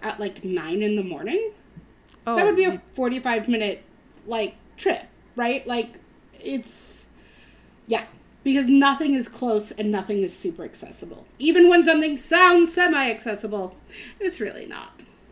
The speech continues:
Speaker 2: Yeah. So, yeah. Well, shit. I think we did it to him.
Speaker 1: Well, shit. All right. On that note, I'm gonna continue to lounge in my Père de Robe.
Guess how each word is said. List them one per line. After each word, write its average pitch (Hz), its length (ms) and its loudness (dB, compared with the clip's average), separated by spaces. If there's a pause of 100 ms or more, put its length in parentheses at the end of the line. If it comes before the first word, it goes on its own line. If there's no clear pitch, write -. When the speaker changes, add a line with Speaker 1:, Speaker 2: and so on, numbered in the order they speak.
(220)
Speaker 2:
Yeah. 185 240 -12 (2500)
So, - 200 -10
yeah. - 160 -8 (1600)
Well, 269 320 0
shit. 190 500 -6 (100)
I 220 120 -2
think 240 200 -6
we 269 100 -4
did 214 180 -2
it 190 120 -6
to 202 120 -8
him. - 60 -4
Speaker 1:
Well, 605 200 4
shit. 269 440 0 (800)
All 359 180 2
right. 359 420 0 (1040)
On 262 160 -2
that 285 260 0
note, 208 240 -6 (320)
I'm 240 100 -8
gonna 403 320 -6 (280)
continue 269 560 -4
to 214 380 -8 (100)
lounge 254 560 0
in 226 140 -4
my 190 420 -6
Père 240 220 -4
de 220 160 -4
Robe. 226 580 -6